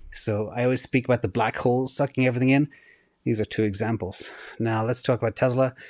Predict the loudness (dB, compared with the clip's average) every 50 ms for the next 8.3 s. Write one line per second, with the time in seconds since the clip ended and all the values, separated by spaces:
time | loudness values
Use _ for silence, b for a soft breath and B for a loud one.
0 | B B B B B B 0 0 0 0 -2 0 2 2 2 2 0 -2 -4 -6
1 | -8 -8 -12 _ 0 2 2 2 2 0 0 -2 -2 0 0 2 2 2 2 2
2 | 0 4 4 6 8 8 8 8 8 6 6 4 2 0 0 0 -2 -2 -4 -2
3 | 0 0 0 0 0 -2 -2 0 2 2 2 4 4 4 6 6 6 2 2 2
4 | 2 0 4 6 6 6 8 6 6 6 B B B B B B B B -2 -2
5 | 2 4 4 4 4 2 2 2 2 0 0 -4 -8 _ _ 2 4 6 8 8
6 | 8 8 6 6 6 4 2 0 -2 -2 0 2 2 2 4 4 6 8 8 8
7 | 8 6 4 6 4 4 4 4 2 0 2 2 2 2 2 2 0 0 0 0
8 | 2 4 4 4 4 0